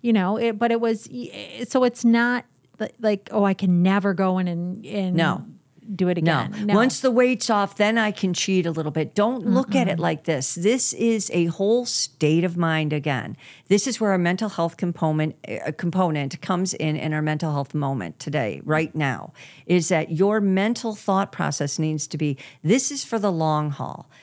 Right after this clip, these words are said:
Speaker 2: This is, um, is something with consistency and patience. It's gonna take time.
Speaker 1: And it is doable.
Speaker 2: It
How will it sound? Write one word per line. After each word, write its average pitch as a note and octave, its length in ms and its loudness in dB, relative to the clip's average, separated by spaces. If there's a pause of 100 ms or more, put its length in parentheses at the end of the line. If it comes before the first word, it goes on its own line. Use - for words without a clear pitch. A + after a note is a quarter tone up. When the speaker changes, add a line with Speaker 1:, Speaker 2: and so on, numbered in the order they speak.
(140)
Speaker 2:
This G#3 420 0
is, B3+ 540 -2 (140)
um, D#3 400 0 (380)
is E3 100 0
something G#3 380 0
with F#3+ 180 0
consistency E3+ 1120 -4
and D#3+ 280 -2
patience. G3+ 680 -4
It's - 180 -4
gonna F#3+ 240 0
take F#3 380 -2
time. D#3+ 640 -4
Speaker 1:
And C4+ 160 4
it C#4+ 100 2
is D#4 220 0
doable. F#3+ 600 2
Speaker 2:
It G#3 220 2